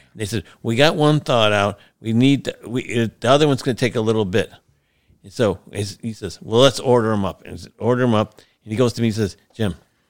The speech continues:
I wouldn't do this, but I am so hungry.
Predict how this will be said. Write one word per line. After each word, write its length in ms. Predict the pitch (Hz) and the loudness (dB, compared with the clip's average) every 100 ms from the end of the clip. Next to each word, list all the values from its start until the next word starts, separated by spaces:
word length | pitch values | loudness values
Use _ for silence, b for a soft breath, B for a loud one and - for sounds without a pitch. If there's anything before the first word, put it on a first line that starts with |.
| _ _ | _ _
I 40 | 107 | -2
wouldn't 240 | 123 107 | 0 0
do 180 | 95 104 | -2 -2
this, 160 | 90 - | -4 -8
but 260 | - 85 _ _ - | -10 -12 _ _ -8
I 160 | 113 | -4
am 100 | 117 | -4
so 240 | 98 120 127 | -2 0 0
hungry. 440 | 120 107 98 90 | 0 0 -2 -6